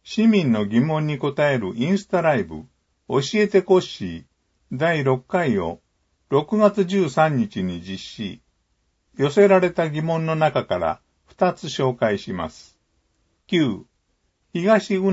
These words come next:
野の旧市立川西病院の跡地はどうなるんですか？A、令和八年度末に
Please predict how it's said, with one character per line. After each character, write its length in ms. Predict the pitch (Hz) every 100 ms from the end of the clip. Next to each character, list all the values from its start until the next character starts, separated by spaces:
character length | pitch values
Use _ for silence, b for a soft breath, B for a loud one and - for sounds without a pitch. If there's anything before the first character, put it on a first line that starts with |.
| 180
野 160 | 117 90
の 280 | 87 80 - _
旧 380 | - 202 151 - _
市 220 | - 214
立 300 | 208 175 131
川 280 | 117 147 196
西 320 | 208 196 190
病 280 | 170 175 143
院 180 | 101 95
の 240 | 92 87 _ _ -
跡 300 | 127 143 196
地 160 | -
は 120 | 123
ど 220 | 117 175 202
う 40 |
な 140 | 147
る 140 | 117 98
ん 120 | 87
で 120 | 85
す 120 | -
か？ 220 | - 104 - _ _ _ _ _ _ _ _ _
A、 320 | 143 135 90 - _ _ _ _ _ _ _ -
令 260 | 139 208 180
和 180 | 143
八 280 | 123 139 202
年 240 | 196 196 185
度 120 | 175 170
末 120 | - 117
に 240 | 92 95